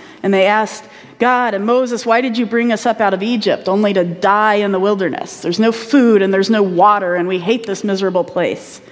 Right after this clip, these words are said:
And this is where it gets awful, because I've got a snake phobia.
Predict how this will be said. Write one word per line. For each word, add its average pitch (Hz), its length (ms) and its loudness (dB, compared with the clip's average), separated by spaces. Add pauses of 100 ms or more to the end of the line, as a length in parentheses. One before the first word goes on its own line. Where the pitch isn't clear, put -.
(800)
And 220 100 2
this 277 140 2
is 311 80 0
where 277 140 4
it 226 60 0
gets 220 200 -2
awful, 208 300 0
because 190 260 -2
I've 196 120 0
got 196 100 0
a 185 40 0
snake 185 360 -2
phobia. 156 440 0